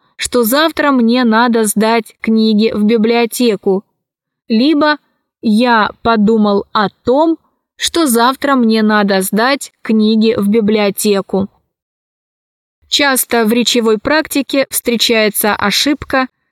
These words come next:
смещения конструкции. Например, «Последнее, о чём я хочу сказать, это о работе инициативной группы». В главном предложении подлежащее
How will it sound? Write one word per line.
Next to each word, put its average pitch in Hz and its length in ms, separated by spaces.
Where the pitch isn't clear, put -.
смещения 269 840
конструкции. 240 1040
Например, 226 680
«Последнее, 254 920
о - 160
чём 220 300
я 214 140
хочу 214 380
сказать, 214 640
это 285 400
о 262 180
работе 240 680
инициативной 220 920
группы». 214 580
В 208 160
главном 208 520
предложении 240 800
подлежащее 233 960